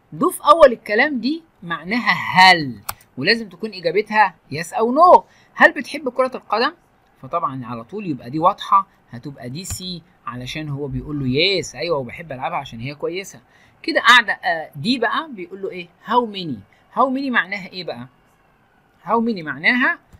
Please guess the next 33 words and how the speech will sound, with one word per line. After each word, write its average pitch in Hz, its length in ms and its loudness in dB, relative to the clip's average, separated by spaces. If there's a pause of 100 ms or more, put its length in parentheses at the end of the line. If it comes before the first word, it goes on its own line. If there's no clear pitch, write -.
(240)
كم 202 300 -2
العدد، 147 800 -2 (120)
كم 165 160 -12
عدد 202 260 0
الأفراد 160 440 -6
في 120 180 -16
أسرتك؟ 139 420 -10 (340)
طبعا 190 300 6
إجابة 175 340 -6
how 175 260 -10
many 196 120 -10
اللي 151 220 -8
هي 190 100 -8
كم 220 180 -8
العدد؟ 220 380 -2 (340)
آه، 131 920 -6 (140)
خمسة، 208 460 -6
قال 165 200 -8
له 147 80 -8
خمسة 190 380 -8
هم، 220 260 2 (280)
بابا 185 220 0
وماما 202 460 2
وجدتي 185 760 -6
وأنا 190 280 -6
وأختي، 214 460 -8
يبقى 131 240 -14
كده 160 180 -10
خمسة، 160 320 -12
يبقى 123 260 -12
هنا 139 100 -4
هنحط 120 300 -14
دي، 98 80 -18